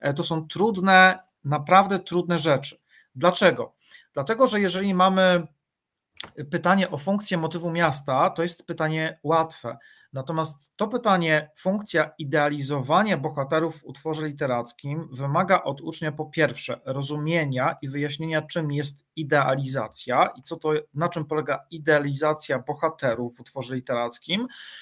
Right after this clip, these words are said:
Co więcej, to nie tylko tyle. Ci uczniowie muszą powiedzieć, w jakim celu bohaterowie są idealizowani. A więc znowu tutaj, zresztą zaraz to pokażę,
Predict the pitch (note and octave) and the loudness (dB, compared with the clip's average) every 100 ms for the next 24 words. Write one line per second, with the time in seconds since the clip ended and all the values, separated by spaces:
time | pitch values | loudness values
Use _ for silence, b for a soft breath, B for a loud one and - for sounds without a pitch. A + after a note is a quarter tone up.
0 | B - C#3+ E3+ G3+ F#3+ E3+ D#3+ - _ | B -2 2 4 4 6 6 2 -4 _
1 | - D3+ C#3+ C#3 G3 A#3+ F3 D3 B2 A#2 | -6 -2 0 2 0 2 0 0 -2 -2
2 | - - _ - C#3+ C#3+ E3 D#3+ C#3 B2+ | -6 -12 _ -6 -6 -4 0 2 2 2
3 | C#3 G#3+ G#3+ B B C3 D#3 F#3 - F3 | 2 2 -4 B B -2 2 2 4 2
4 | E3+ E3+ D3 E3 D#3+ D#3+ - - _ - | 2 0 2 0 0 -2 -4 -6 _ -12
5 | B2+ E3 E3 D#3 D3 C#3+ F3+ G#3 E3+ C3 | -4 -2 -2 -4 -2 4 8 8 8 2
6 | A#2+ - C3 C3 C#3 D3+ C#3+ D3 C#3+ - | -4 -6 -4 -2 -2 -2 -2 -4 -6 -8
7 | D#3 C#3+ C#3 C3+ B2+ C3+ C3+ B2+ A#2+ - | -4 0 2 2 0 0 2 2 0 -8
8 | _ B B B B B - C#3+ F3 E3+ | _ B B B B B -4 0 2 2
9 | D#3 G3+ G#3 G#3 G#3+ G#3 G3 F#3 E3 D3 | 2 2 0 -2 -2 4 6 4 0 -2
10 | E3 F3 D#3+ F3 F#3+ - E3+ D#3+ D#3+ - | -2 -2 2 4 4 2 2 4 4 -2
11 | _ F3 E3 - F3+ D3+ B2+ B2+ D3 | _ -2 -2 4 6 6 4 2 2